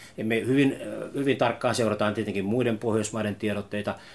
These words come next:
mu-, mutta myös Iso-Britannian tiedotteet on meille, meille aika tärkeitä. Silloin löydetään ehkä vielä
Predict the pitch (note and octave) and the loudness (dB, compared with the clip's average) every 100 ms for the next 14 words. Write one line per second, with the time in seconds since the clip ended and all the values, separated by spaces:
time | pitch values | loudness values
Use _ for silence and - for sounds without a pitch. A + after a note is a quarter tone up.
0 | - - - - - C3+ B2+ D3+ C#3 C3 | -20 -20 -20 -16 -8 -8 -2 -2 2 2
1 | B2 - D#3+ B2+ - G#2 G2 F#2 F2 E2 | 2 4 2 2 0 -2 -2 -4 -6 -4
2 | - E2+ - F#2 E2+ E2+ F2 E2 D#2+ - | -4 -6 -8 -10 -8 -8 -10 -10 -12 -14
3 | - - - A#2 A2+ A#2 - G2 D#2+ D#2 | -20 -16 -4 -2 0 0 0 0 -4 -16
4 | - - A2+ A2+ A#2 A2+ A2+ B2+ A2 A#2+ | -12 -4 0 2 2 2 0 0 -2 2
5 | D#3 C#3 | 2 2